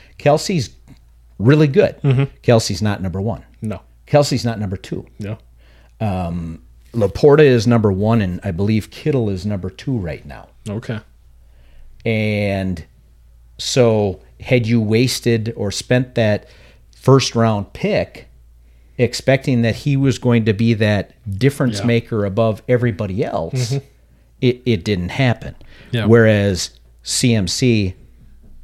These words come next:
Speaker 1: it happened.
Speaker 2: Yep.
Speaker 1: So, you know, I, like I said, I went Purdy.
Speaker 2: Mm-hmm.
Speaker 1: Um, probably
Speaker 2: It's a tough
Speaker 1: one of the
Speaker 2: matchup.
Speaker 1: worst,
Speaker 2: Yeah.
Speaker 1: worst draws he's got, which is
Speaker 2: <laughs> Mm-hmm.
Speaker 1: against Baltimore.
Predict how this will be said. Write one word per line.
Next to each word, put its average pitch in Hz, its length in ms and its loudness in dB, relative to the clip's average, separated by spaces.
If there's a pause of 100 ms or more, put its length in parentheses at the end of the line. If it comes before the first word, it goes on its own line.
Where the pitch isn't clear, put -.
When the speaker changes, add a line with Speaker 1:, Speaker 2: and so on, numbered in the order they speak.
(200)
Speaker 1:
it 101 160 -4
happened. - 480 -6 (160)
Speaker 2:
Yep. 120 200 -4 (420)
Speaker 1:
So, 110 600 2 (280)
you 120 120 2
know, 117 80 4
I, 120 260 4
like 123 200 2
I 135 60 2
said, 110 220 0
I 107 60 0
went 127 200 -2
Purdy. 123 360 -2 (380)
Speaker 2:
Mm-hmm. 127 60 -4
Speaker 1:
Um, 101 460 -4 (600)
probably 117 540 2
Speaker 2:
It's 120 160 -2
a - 20 -6
tough 110 80 0
Speaker 1:
one 113 100 2
of 107 60 -2
the 104 60 -2
Speaker 2:
matchup. 107 260 0
Speaker 1:
worst, - 380 -2 (100)
Speaker 2:
Yeah. 110 140 -4
Speaker 1:
worst 123 280 -2
draws 113 540 4
he's 120 220 -2
got, 98 300 -2
which 104 240 -6
is 104 100 -6
Speaker 2:
<laughs> - 20 0
Mm-hmm. 107 80 0
Speaker 1:
against 107 500 -6 (260)
Baltimore. 104 600 -2